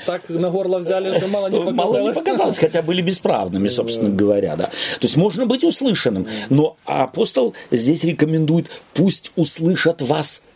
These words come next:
Speaker 2: не говорящих, а живущих, не кричащих, если, а, э, предлагающих что-то, рассуждающих о чем-то». То есть мне нравится здесь Петр в его мудрости.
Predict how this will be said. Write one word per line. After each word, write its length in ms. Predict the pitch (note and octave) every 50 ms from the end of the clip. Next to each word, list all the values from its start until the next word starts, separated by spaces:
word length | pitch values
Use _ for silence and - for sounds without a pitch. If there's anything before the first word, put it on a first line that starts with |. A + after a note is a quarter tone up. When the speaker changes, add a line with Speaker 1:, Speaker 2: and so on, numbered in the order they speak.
| _ _ _ _ _ _ _ - -
Speaker 2:
не 160 | A2 C#3 D3
говорящих, 1080 | B2 A2+ C3 B2 C3 C3 C3+ C#3+ D#3 D3+ B2+ G2 F2 - - - - - - - - - - - -
а 280 | - A2 A#2+ C3 C3+ - - - - - - -
живущих, 840 | G#2 F#2 A2+ E3 F3+ E3 F3+ D#3 G2 - - - - - - - - - - - -
не 160 | - C#3 E3+
кричащих, 760 | - - F3 G3 - - - B3+ E4+ D4+ - - F#3+ - -
если, 480 | D3 C#3 A#2+ G#2 - - G2+ G2 F#2+ - - - - - - -
а, 300 | - C3 D3 E3+ F#3+ G#3+ - - - - - - - - - - - -
э, 220 | - E3 E3 E3 - - -
предлагающих 960 | F#3 A#3+ B3 C4+ D#4+ F4+ D#4 D#4 E4 E4 G3+ B2 G2+ - - - - - -
что-то, 420 | - - - - - - - - - - -
рассуждающих 1000 | - D#3+ G#3 A3+ - - D4+ D#4+ C#4 A3 A#3 B3 G#3+ F#3+ C#3+ A#2+ - - C3 -
о 80 | F#2 -
чем-то». 300 | - - - - - - - - - - -
То 80 | -
есть 140 | D3 C#3 - D3
мне 280 | C#3 C3+ C3 A#2+ G#2 - - - - -
нравится 480 | A#2+ B2 C#3 E3 G#3 G3 - - G#3
здесь 400 | D#3 A#2+ G2+ A2 B2+ C3+ - - - - - - - - - - - -
Петр 360 | - C3 B2+ B2+ - B2+ A#2+ - _ _ - - -
в 100 | G2+ G2+
его 500 | G2+ G2+ G#2 G#2 F#2 F#2+ G#2+ A2 A2 - _ _ - - - - -
мудрости. 800 | A2+ A2+ A#2 B2+ C3+ C3+ A2 E2+ - - - - - - -